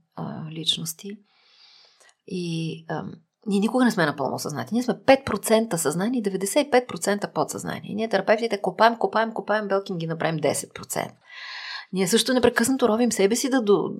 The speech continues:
доразвиваме. Аз продължавам да виждам някакви нови неща в себе си, които до, до днес съм била сляпа за тях.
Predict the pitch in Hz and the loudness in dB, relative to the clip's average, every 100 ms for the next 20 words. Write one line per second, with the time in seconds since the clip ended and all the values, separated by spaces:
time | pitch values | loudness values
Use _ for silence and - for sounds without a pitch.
0 | - - 160 156 147 139 - - - 135 | -8 -2 0 2 2 0 0 0 2 2
1 | 165 - - 202 202 170 190 233 247 247 | 2 -4 -2 0 2 2 2 2 0 0
2 | 240 226 226 208 202 196 185 170 - - | 0 -2 -6 -6 -6 -6 -8 -8 -6 -8
3 | - - - 190 196 - 196 196 196 196 | -10 -10 -10 -8 -10 -8 -6 -4 -4 0
4 | 202 190 196 190 175 170 165 160 101 - | -2 0 0 0 -2 0 0 2 2 2
5 | 123 - - - | -10 -8 -10 -10